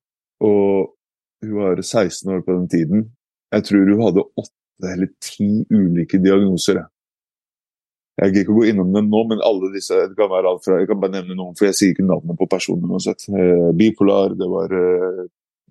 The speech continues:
kronisk, eh, angstgreie, hva enn, det var, var så mye.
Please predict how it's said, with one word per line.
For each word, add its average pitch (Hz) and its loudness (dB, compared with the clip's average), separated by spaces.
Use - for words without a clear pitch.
kronisk, 101 -2
eh, 101 6
angstgreie, 107 0
hva 110 2
enn, 107 -8
det 104 -6
var, 131 -4
var 127 0
så - -16
mye. 120 -10